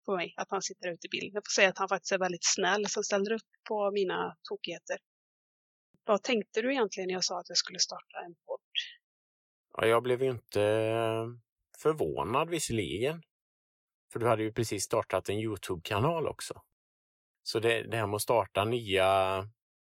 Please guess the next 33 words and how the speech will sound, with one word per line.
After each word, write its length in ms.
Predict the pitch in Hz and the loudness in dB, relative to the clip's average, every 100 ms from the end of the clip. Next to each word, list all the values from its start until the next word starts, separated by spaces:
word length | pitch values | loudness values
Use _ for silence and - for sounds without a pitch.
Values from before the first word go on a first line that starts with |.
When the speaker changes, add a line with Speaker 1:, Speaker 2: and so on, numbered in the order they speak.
| - | -8
Speaker 2:
nya 260 | 113 98 90 | -2 0 0
kanaler 680 | - 110 101 87 90 98 | 0 2 2 2 2 0
och 180 | 101 - | -2 -6
poddar, 420 | - 117 85 101 | -2 -2 2 2
det 80 | 127 | 4
är 100 | 107 | 0
väl, 260 | 101 110 110 | 0 -2 0
det 100 | 110 | -2
ligger 260 | 123 113 | -2 -2
ju 60 | 110 | -2
lite 300 | 120 117 104 | -2 -4 -4
i 340 | 98 107 117 117 | -4 -4 -6 -6
ropet 440 | 120 104 - 160 | -6 -6 -8 -8
just 160 | - - | -8 -10
nu 60 | - _ _ _ - | -14 _ _ _ -12
när 80 | 107 | -6
det 60 | 95 | -4
gäller 200 | 85 87 | -2 -4
dig. 200 | 76 _ _ _ _ _ _ _ _ - | -6 _ _ _ _ _ _ _ _ -14
Så, 260 | - - 101 95 92 92 104 | -10 -6 -4 -2 -4 -8 -4
ja, 220 | - 202 - - | 0 0 -2 -4
nej 160 | 127 131 | 0 2
men 160 | 127 | 2
vi 140 | 117 160 | 0 0
kör 220 | 233 131 | 2 4
väl. 200 | 175 202 _ _ _ _ _ _ _ | 2 -2 _ _ _ _ _ _ _
Det 80 | 101 | 2
här 120 | 107 | 4
är 40 | |
ju 100 | 117 | 6
bara 200 | 135 135 | 6 6
en 240 | 117 123 151 | 4 2 4
lördagkväll, 680 | 175 107 101 - 92 92 | 4 6 2 2 -2 -2